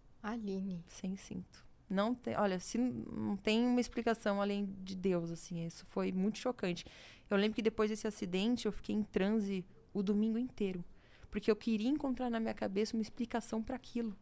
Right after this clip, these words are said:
Speaker 2: Eu pe-, eu tentava con-, eu conversava com Deus pra falar, "Deus, me explica.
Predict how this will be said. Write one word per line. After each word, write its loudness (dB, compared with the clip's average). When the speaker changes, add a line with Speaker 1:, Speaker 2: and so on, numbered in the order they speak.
Speaker 2:
Eu 2
pe-, -2
eu -2
tentava 2
con-, 0
eu 0
conversava 2
com 0
Deus 2
pra -6
falar, -4
"Deus, 0
me 2
explica. -2